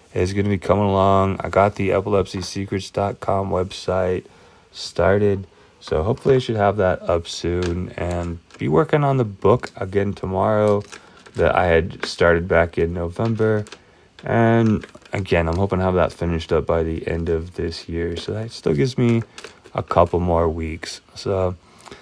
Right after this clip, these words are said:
it's been a pleasure. I hope you all are taking care of yourself as best as you can, taking care of the people around you as best as you can, but not letting them destroy your sanity or your health,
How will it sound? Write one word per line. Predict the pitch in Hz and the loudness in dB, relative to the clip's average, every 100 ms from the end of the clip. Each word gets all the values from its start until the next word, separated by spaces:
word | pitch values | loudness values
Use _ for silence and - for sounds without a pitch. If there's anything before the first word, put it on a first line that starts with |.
| - | -20
it's | - - | -18 0
been | 135 | 2
a | 143 | 4
pleasure. | 131 131 131 127 156 175 - | 4 6 6 4 0 0 -2
I | 117 107 | -2 2
hope | 110 110 | 2 2
you | 104 101 - _ - | 0 0 -4 _ 2
all | 104 104 101 101 98 95 - - - - - | 8 10 10 8 6 2 -14 -20 -20 -20 -14
are | - - | -2 2
taking | - 87 92 | 6 6 6
care | 90 87 | 6 6
of | |
yourself | 90 - 87 82 | 4 4 4 4
as | 90 | -4
best | - 104 104 | 0 0 0
as | 107 | -4
you | 101 | -4
can, | - 95 92 92 92 90 92 | 2 4 8 8 6 4 -2
taking | - 110 101 | 0 0 0
care | - 98 98 | 4 6 6
of | 98 | 2
the | |
people | 85 113 110 95 | -2 -4 0 2
around | 90 101 113 110 | 6 6 6 4
you | 107 107 104 104 | 2 2 4 2
as | 101 | 0
best | 104 107 104 - | -2 0 0 -2
as | 104 98 | -4 -4
you | 101 101 | -4 -6
can, | - 104 101 98 95 101 - - - _ - | -2 0 2 2 0 -2 -8 -20 -20 _ -14
but | - 95 - | 2 2 4
not | 101 127 127 | 2 4 6
letting | 113 107 - | 6 4 4
them | 104 101 98 | 2 2 0
destroy | 92 - 98 95 | -4 0 4 6
your | 90 85 | 6 2
sanity | 85 87 87 92 90 87 80 | -2 0 0 0 0 0 0
or | 87 87 87 | 2 2 2
your | 85 87 | 2 0
health, | 82 82 80 82 - | 0 -2 -2 -4 -10